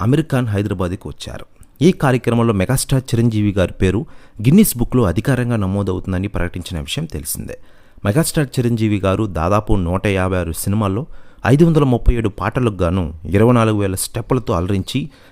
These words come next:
గిన్నిస్ రికార్డు అందుకున్న విషయం తెలిసిందే. గిన్నిస్ బుక్ ప్రతినిధులు బాలీవుడ్ నటుడు అమీర్ ఖాన్ చిరంజీవి గారికి ఈ అరుదైన గౌరవం అందించిన విషయం మనకందరికీ తెలిసిందే. ఇక ఇదిలా ఉండగా లేటెస్ట్గా అందుతున్న సమాచారం ప్రకారం మెగాస్టార్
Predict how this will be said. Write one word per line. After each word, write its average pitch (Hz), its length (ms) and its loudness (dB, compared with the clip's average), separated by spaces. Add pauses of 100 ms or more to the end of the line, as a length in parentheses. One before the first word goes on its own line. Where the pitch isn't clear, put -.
(100)
గిన్నిస్ 147 380 4
రికార్డు 139 300 -2
అందుకున్న 101 320 -2
విషయం 82 280 -4
తెలిసిందే. - 520 -10 (500)
గిన్నిస్ 120 440 4
బుక్ 110 260 -2
ప్రతినిధులు 101 680 0
బాలీవుడ్ 110 400 4
నటుడు 98 240 -2
అమీర్ 98 240 0 (100)
ఖాన్ 123 220 -2 (140)
చిరంజీవి 139 460 -2
గారికి 90 460 -2 (300)
ఈ 139 140 6
అరుదైన 170 400 4
గౌరవం 117 320 2
అందించిన 98 400 -4
విషయం 82 420 -4 (180)
మనకందరికీ 85 520 -4
తెలిసిందే. - 520 -12 (360)
ఇక 143 140 2
ఇదిలా 170 200 4
ఉండగా 151 320 0
లేటెస్ట్గా 123 500 0
అందుతున్న 117 300 -2
సమాచారం 85 560 -4
ప్రకారం 82 380 -4 (360)
మెగాస్టార్ 180 460 2